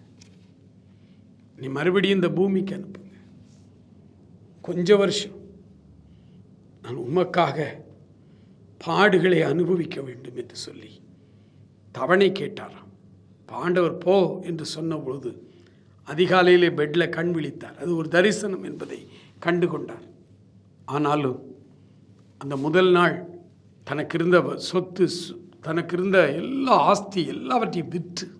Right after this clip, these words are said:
எல்லாவற்றையும் பணமாக்கி அந்த பணத்தை பல ஊழியங்களுக்கு கொடுத்துவிட்டு உடுத்தின துணியோடு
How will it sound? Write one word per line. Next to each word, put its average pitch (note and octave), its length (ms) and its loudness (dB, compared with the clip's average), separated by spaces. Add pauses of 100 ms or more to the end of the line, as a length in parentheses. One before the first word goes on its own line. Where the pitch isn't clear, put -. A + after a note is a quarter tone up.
(1800)
எல்லாவற்றையும் B3 800 4
பணமாக்கி G3 600 4
அந்த D#3+ 160 0
பணத்தை G3 420 2
பல F#3 360 0
ஊழியங்களுக்கு G#3 720 0 (420)
கொடுத்துவிட்டு G3 840 -4 (1200)
உடுத்தின G3+ 440 2
துணியோடு E3+ 600 -2